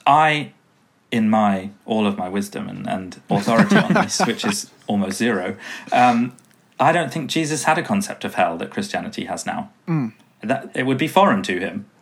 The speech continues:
Speaker 2: Yeah. Well, that's really interesting. And, uh,
Speaker 1: <laughs>
Speaker 2: yet again, we've talked for way too long, so we have to try <laughs>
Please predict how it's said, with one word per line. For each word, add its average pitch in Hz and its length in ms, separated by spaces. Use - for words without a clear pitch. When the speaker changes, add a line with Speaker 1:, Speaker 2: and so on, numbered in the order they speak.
Speaker 2:
Yeah. 151 220
Well, 240 280
that's 196 200
really 220 180
interesting. 220 480
And, 160 240
uh, 156 240
Speaker 1:
<laughs> 180 40
Speaker 2:
yet 202 140
again, 202 340
we've 170 200
talked 185 300
for 165 200
way 170 160
too 175 160
long, 170 240
so 165 140
we 160 120
have 180 200
to 190 120
try 180 300
<laughs> - 60